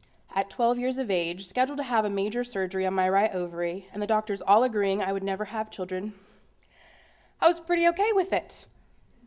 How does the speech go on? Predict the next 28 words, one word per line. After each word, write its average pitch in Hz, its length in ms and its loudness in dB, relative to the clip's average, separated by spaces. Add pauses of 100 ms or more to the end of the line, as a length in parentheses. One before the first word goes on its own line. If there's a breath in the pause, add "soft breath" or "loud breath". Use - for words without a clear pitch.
(280)
After 294 400 4
all, 262 320 8
I 269 100 10
was 320 120 2
still 339 260 2
totally 427 640 6
into 359 160 2
Powerpuff 392 640 2
Girls 233 240 4
and 240 160 -2
sparkly - 480 -6
lip 254 200 0
gloss. - 500 4 (680 loud breath)
I 302 100 6
wore 277 180 4
pigtails 254 560 4
and 254 140 0
jelly 196 300 2
shoes, 220 460 -2
and 247 80 2
I 233 80 6
listened 240 300 2
to 262 60 2
Whitney 254 260 0
Houston 294 380 -6
and 196 160 -2
Karen 196 280 -4
Carpenter. 180 580 -4